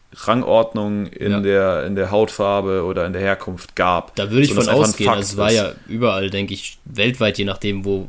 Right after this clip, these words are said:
Speaker 2: verschiedene, in Anführungsstrichen, Ethnien oder Rassen,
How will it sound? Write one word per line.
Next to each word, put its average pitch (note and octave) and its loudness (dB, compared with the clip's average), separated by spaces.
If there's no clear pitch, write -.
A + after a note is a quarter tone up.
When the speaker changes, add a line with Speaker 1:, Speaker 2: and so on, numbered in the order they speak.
Speaker 2:
verschiedene, G#2+ -2
in F#2+ -4
Anführungsstrichen, G2+ -4
Ethnien G#2+ -2
oder F#2+ -4
Rassen, G#2 -4